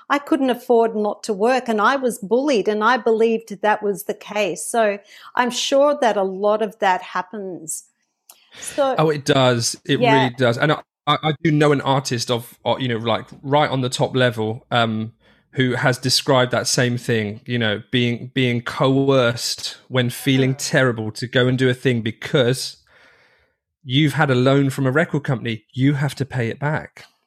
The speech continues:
Speaker 1: Yes.
Speaker 2: It's like being, it's like being under, under a loan shark's control half the
Speaker 1: Yeah.
Speaker 2: time.
Speaker 1: Yes.
Speaker 2: So getting to do that, sustained a, a vocal injury that meant that, um, an album could not be toured.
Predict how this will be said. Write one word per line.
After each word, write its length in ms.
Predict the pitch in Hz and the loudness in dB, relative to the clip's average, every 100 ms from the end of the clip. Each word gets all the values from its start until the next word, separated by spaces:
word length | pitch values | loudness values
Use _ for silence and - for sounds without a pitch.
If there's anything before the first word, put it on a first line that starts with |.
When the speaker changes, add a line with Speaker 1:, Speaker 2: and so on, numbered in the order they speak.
| _ - | _ -6
Speaker 1:
Yes. 340 | 185 - - - | -6 -6 -16 -8
Speaker 2:
It's 220 | 131 - | -6 -4
like 420 | 156 156 160 139 | -4 0 0 0
being, 380 | 160 147 143 139 | 2 2 4 0
it's 160 | 139 - | 0 0
like 240 | 160 143 | 0 2
being 220 | 147 135 | 2 2
under, 360 | 127 127 123 123 | 2 0 -2 0
under 200 | 127 123 | 0 0
a 40 | 120 | 2
loan 340 | 127 131 127 | 2 2 2
shark's 440 | 127 135 107 - - | 0 0 -2 -4 -8
control 520 | 117 110 139 147 104 | -6 0 2 2 0
half 220 | 104 104 | -4 -4
the 80 | 104 | -6
Speaker 1:
Yeah. 180 | - 123 | -2 0
Speaker 2:
time. 100 | 107 - - - - - | 0 -8 -20 -20 -20 -8
Speaker 1:
Yes. 240 | 214 - - | -6 -6 0
Speaker 2:
So 100 | 147 | 0
getting 300 | 139 170 156 | 2 0 0
to 100 | 156 | 0
do 160 | 143 143 | 2 4
that, 320 | 143 139 - | 4 2 0
sustained 760 | - 143 - 147 147 139 135 - | 0 2 2 2 4 2 0 -2
a, 160 | 127 120 - | -4 -6 -8
a 80 | 127 | -4
vocal 400 | 131 127 127 123 | 0 0 0 -2
injury 480 | 131 123 123 120 | 0 0 0 0
that 240 | 120 120 127 | 0 -2 0
meant 320 | 127 123 - | -2 -2 -2
that, 240 | 123 117 - - | -2 -2 -2 -4
um, 480 | 127 120 117 120 120 _ _ _ - | 0 0 0 -4 -8 _ _ _ -4
an 240 | 131 139 - | 0 0 0
album 520 | 135 165 143 104 107 _ | 0 0 0 -2 -6 _
could 240 | - 151 135 | -2 0 2
not 200 | 117 - | -2 -2
be 120 | 127 | -8
toured. 500 | - 156 139 104 | -4 -2 -2 -2